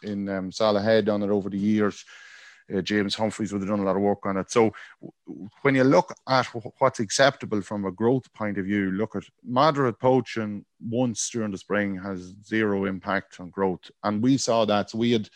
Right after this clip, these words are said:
as I say, we had a group of cows that were out mid, you know, thirty days earlier in spring and maybe twenty days later in autumn. So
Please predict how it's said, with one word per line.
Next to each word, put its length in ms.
as 120
I 60
say, 220
we 120
had 120
a 20
group 380
of 80
cows 360
that 80
were 120
out 180
mid, 260
you 120
know, 280
thirty 260
days 240
earlier 400
in 100
spring 440
and 120
maybe 460
twenty 260
days 240
later 380
in 60
autumn. 460
So 360